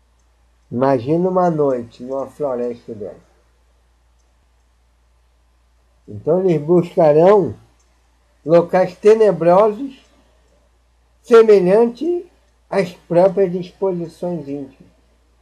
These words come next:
Catacumbas abandonadas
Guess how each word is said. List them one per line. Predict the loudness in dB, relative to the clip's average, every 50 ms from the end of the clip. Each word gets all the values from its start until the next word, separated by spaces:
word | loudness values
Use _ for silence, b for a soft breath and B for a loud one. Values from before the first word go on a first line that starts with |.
| _ _ _ _ _ _ _ _
Catacumbas | -2 -2 -2 -2 -2 -2 -4 -4 -4 -10 _ 0 2 2 2 2 2 2 2 2
abandonadas | 0 -2 -2 -2 -4 -4 -4 -4 -4 -6 -6 -6 -8 -8 -8 -8 -10 -12 -16 -20